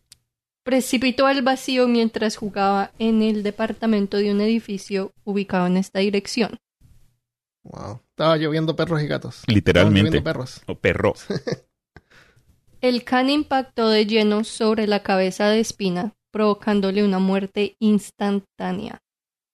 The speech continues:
Speaker 2: Wow.
Speaker 3: Jesus.
Speaker 1: La misma suerte corrió Cachi, que no logró sobrevivir a la caída.
Speaker 2: Oh, pobrecito.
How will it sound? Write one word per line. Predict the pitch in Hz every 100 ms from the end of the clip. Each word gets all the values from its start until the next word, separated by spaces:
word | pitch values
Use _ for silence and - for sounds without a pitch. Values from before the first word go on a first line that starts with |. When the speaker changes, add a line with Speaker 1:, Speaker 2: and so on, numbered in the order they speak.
| -
Speaker 2:
Wow. | 147
Speaker 3:
Jesus. | - 92 - - _ _ _ _
Speaker 1:
La | - 226
misma | 233 269 285 269 262
suerte | 262 247 233 226
corrió | - 233 208 196 -
Cachi, | - 214 214 - 208 - _ _ _
que | 240
no | 214 208
logró | 214 202 190
sobrevivir | 185 - 180 180 180 190 190 185
a | 185
la | 185
caída. | - 156 202 190 190 -
Speaker 2:
Oh, | - - - _ _
pobrecito. | - 110 - - - -